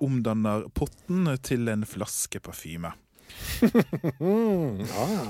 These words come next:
Speaker 1: Ja, det er
Speaker 2: Ja, det
Speaker 1: fint.
Speaker 2: var flott.
Speaker 1: Fint med litt kultur i denne spalten.
Speaker 2: Men, eh, jeg vil hoppe langt, langt tilbake til noe du sa i stad, for det er mange som tenker, eh, dette er jo en myte som har vært seiglivet, at, eh, urin,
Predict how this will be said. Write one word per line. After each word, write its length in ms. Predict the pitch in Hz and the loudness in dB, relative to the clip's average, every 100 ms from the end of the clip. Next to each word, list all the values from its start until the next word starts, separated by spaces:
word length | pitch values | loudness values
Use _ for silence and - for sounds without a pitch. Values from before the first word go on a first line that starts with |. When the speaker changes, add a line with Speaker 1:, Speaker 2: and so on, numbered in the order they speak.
| 98 110 - 92 | -8 -12 -12 -12
Speaker 1:
Ja, 200 | 64 82 | -10 -8
det 80 | - | -6
er 20 | |
Speaker 2:
Ja, 40 | |
det 20 | 160 | -4
Speaker 1:
fint. 180 | 156 | -2
Speaker 2:
var 80 | 180 | -2
flott. 140 | 135 - - - | -4 -6 -10 -4
Speaker 1:
Fint 280 | - 139 107 | -2 -2 0
med 80 | |
litt 180 | 123 160 | -2 -2
kultur 600 | 127 107 - - 135 98 85 | -4 -4 -6 -2 0 0 -4
i 60 | 85 | -4
denne 200 | 85 85 | -4 -6
spalten. 440 | - 90 151 147 - - - | -6 -4 0 0 -2 -12 2
Speaker 2:
Men, 240 | 170 185 190 | 6 8 6
eh, 640 | 196 190 196 190 190 190 | 6 6 8 8 8 8
jeg 120 | 180 175 | 8 6
vil 80 | |
hoppe 340 | - 208 - 185 165 | 4 0 4 4 6
langt, 520 | 160 214 226 226 220 175 | 4 4 6 6 4 4
langt 320 | 175 185 156 - | 4 4 2 0
tilbake 440 | 185 147 107 - 160 | 4 4 4 2 4
til 100 | 170 | 4
noe 140 | 156 | 6
du 100 | 143 | 4
sa 220 | 139 131 | 4 4
i 100 | 147 | 2
stad, 260 | - 220 214 | 4 6 6
for 80 | 170 | 6
det 80 | 175 | 6
er 60 | |
mange 360 | 185 151 143 180 | 6 6 6 4
som 280 | - 175 165 | 4 4 4
tenker, 500 | 175 - - 143 147 | 2 0 4 2 4
eh, 480 | 131 135 135 135 135 | 2 4 4 2 2
dette 280 | 131 139 175 | 0 0 4
er 60 | |
jo 160 | 156 139 | 6 6
en 500 | 139 139 139 127 139 | 6 4 4 4 6
myte 400 | 143 - - 131 | 4 4 2 2
som 340 | - 127 123 | 2 2 2
har 120 | 110 113 | 2 0
vært 140 | - | -2
seiglivet, 1040 | - - 139 101 92 90 104 143 185 - 127 | -2 2 4 4 4 2 4 4 4 0 -4
at, 240 | 113 - | -4 0
eh, 280 | 127 127 127 123 | 2 4 4 4
urin, 680 | 123 107 123 151 147 120 | 4 4 4 4 2 -2